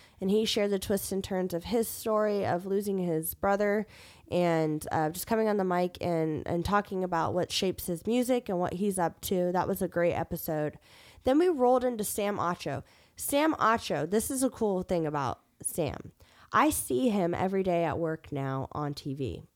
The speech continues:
'cause he's on E S P N. I'm pretty sure this podcast set him up for his future. <laughs> I'm just kidding. But I, um, my aunt actually texted me and was like, "You should look up Sam Acho." And his brother's Emmanuel Acho. They were both in the N F L.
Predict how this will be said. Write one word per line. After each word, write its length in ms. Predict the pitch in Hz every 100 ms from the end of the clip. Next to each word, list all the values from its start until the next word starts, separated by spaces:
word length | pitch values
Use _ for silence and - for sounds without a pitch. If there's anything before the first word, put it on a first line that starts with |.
| _ -
'cause 160 | 180
he's 120 | 165 170
on 160 | 160
E 140 | 147 143
S 140 | 135
P 160 | - 98
N. 300 | 80 104 - _ _ _ _ _ -
I'm 220 | 214 233
pretty 240 | 269 254
sure 400 | - 262 247 240
this 240 | 220 220 -
podcast 580 | 226 202 196 202 175
set 240 | - 185 175
him 180 | 165 175
up 200 | 151 -
for 100 | 160
his 220 | 156 147
future. 440 | - - - 170 165 - - - - - -
<laughs> 800 | - - - - - - - -
I'm 120 | 415 403
just 320 | 403 - - -
kidding. 320 | 339 415 403 - - - - -
But 600 | 262 - 330 330 269 - - - - - - -
I, 360 | 233 269 339 320
um, 460 | - 233 208 196 -
my 300 | 233 277 262 -
aunt 300 | 220 320 -
actually 680 | 185 185 - 185 180 165
texted 380 | - 220 208 -
me 140 | 180
and 80 | 170
was 120 | 160 170
like, 240 | 160 -
"You 100 | 226
should 200 | - 339
look 220 | 240 214
up 180 | 190 -
Sam 380 | - 254 269 214
Acho." 500 | 208 247 - 165 156
And 100 | 190
his 160 | 208
brother's 360 | - 214 240 202
Emmanuel 380 | 185 185 185 165
Acho. 380 | 156 156 170 151
They 120 | 151
were 100 | 156
both 260 | 170 170
in 60 | 175
the 80 | 160
N 140 | 151
F 160 | 151 147
L. 260 | 139 139